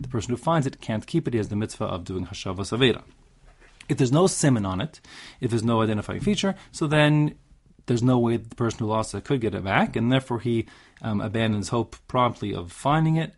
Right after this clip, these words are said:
and therefore it becomes ownerless, and therefore the one who finds it can keep it. So, if the person who finds it knows for a fact that the person who lost it has given up hope, like, for example,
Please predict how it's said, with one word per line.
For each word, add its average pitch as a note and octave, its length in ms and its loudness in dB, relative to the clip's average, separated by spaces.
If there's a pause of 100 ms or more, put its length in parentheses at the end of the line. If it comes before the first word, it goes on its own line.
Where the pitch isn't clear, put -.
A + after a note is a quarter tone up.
and A2+ 120 -4
therefore G2+ 540 -4
it - 180 -12
becomes - 320 -12
ownerless, D3+ 380 2
and A#2+ 80 -2
therefore A2 200 -2
the G2+ 40 0
one G2 120 -2
who B2+ 80 -2
finds G3+ 320 2
it - 140 0 (340)
can D3 140 0
keep - 240 -4
it. - 80 -12 (340)
So, A2+ 320 -2 (1120)
if F3 160 2
the F#3 80 4
person F3 240 4
who D#3 60 2
finds D#3 300 4
it B2+ 80 2
knows C3+ 360 4
for - 220 -4
a - 140 -6
fact - 840 0 (300)
that C3 140 -2
the C3 60 -2
person C#3 280 0
who C3+ 60 0
lost C3+ 220 2
it B2+ 40 -4
has A2+ 100 -4
given B2 180 0
up A#2 100 -2
hope, F3+ 340 0
like, G2 160 -6
for A2 100 -6
example, G#2 540 -6